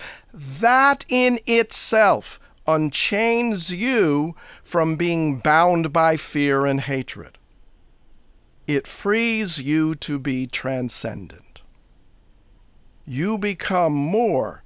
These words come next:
not less, able to effect positive change everywhere you turn. It is not by noise or banging your chest, or sounding righteous,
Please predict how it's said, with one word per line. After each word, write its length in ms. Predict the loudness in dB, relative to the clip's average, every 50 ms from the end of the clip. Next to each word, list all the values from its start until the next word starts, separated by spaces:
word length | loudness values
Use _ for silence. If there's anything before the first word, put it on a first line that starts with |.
| -18 -10
not 320 | -4 -2 -2 -2 -2 -4 -8
less, 680 | -8 -4 -4 -2 0 0 2 2 0 0 -2 -6 -12 -10 -8
able 400 | -4 -2 -2 -2 -2 -2 -4 -4 -4
to 220 | -6 -6 -6 -6
effect 460 | -6 -6 -6 -6 -6 -6 -6 -10 -8
positive 540 | -4 -2 -2 -2 -2 -4 -6 -8 -8 -10 -10
change 540 | -10 -6 -4 -4 -4 -4 -4 -6 -8 -8 -8
everywhere 440 | -8 -8 -6 -8 -8 -8 -8 -8 -6
you 160 | -6 -6 -8
turn. 400 | -8 -8 -8 -8 -8 -8 -10 -14 _ -20 _ _ _ _ _ _ _ -20 -20 _ _ _ _ _ _ _ _ -20 -20 -20 -20 -20 -20 -12 -4 -2
It 140 | 0 2 2
is 240 | 2 0 0 0
not 320 | 2 4 4 4 4 2 4
by 200 | 4 6 6 6
noise 560 | 6 4 4 6 6 6 6 4 4 2 2
or 80 | 0 2
banging 420 | 4 4 4 4 4 2 2 2
your 120 | 2 2
chest, 640 | 0 2 2 2 4 4 4 2 0 -4 -10 -12 -14 -20 -20 -20 -20 -20 -20 -20 _ _ _ _ _ _ _ _ _ -20 -20 _ _ _ -20 -20 -20 -20 -20 _ _ _
or 140 | 0 0 0
sounding 460 | 2 2 4 6 6 6 4 4 2
righteous, 840 | 4 4 4 4 4 2 0 0 0 0 0 -2 -6 -12 -14 -16 -18